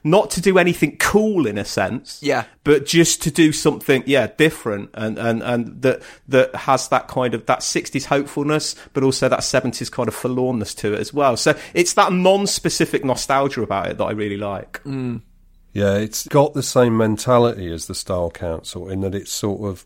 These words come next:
Speaker 3: perverse, but not for the sake of it.
Speaker 2: Mm.
Speaker 3: And I mean, you know, let's not get carried away and call this, uh, a brave move, 'cause brave is getting an erection, balancing a sugar lump on it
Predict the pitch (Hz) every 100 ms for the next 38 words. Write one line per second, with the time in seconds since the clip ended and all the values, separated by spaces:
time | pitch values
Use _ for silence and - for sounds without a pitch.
0 | _ - 92 98 98 92 - - 92 98
1 | - - 87 - - 101 95 - 78 73
2 | - 139 120 117 - _ 113 113 131 143
3 | 202 180 110 147 151 151 123 - - 117
4 | 110 107 104 104 - 107 98 98 - -
5 | _ _ 104 92 92 98 87 - 104 113
6 | 107 90 82 - 117 85 80 80 - -
7 | 98 - - - - - 101 107 101 92
8 | 85 87 82 - _ _ - 104 98 87
9 | 90 87 90 - - 90 85 - - _
10 | - 95 95 101 95 92 - - 92 95
11 | 87 87 - 90 85